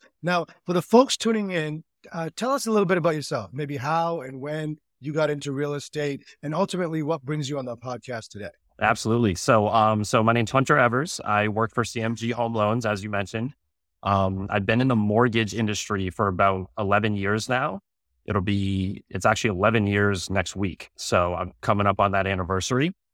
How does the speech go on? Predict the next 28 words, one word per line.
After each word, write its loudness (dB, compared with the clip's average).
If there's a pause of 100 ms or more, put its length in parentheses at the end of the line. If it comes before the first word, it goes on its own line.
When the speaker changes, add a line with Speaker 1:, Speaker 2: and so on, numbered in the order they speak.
(300)
Speaker 2:
Uh, 2
I -2
got 0
into 0
the 4
mortgage 2
business 0
just -2
kinda 2
by 4
chance. -2
I, -2
I 0
don't 0
think -2
anyone 2
really 2
grows 0
up 0
planning 0
to -10
be -2
a 2
mortgage -2
broker 2
or -2
mortgage -2
lender, -2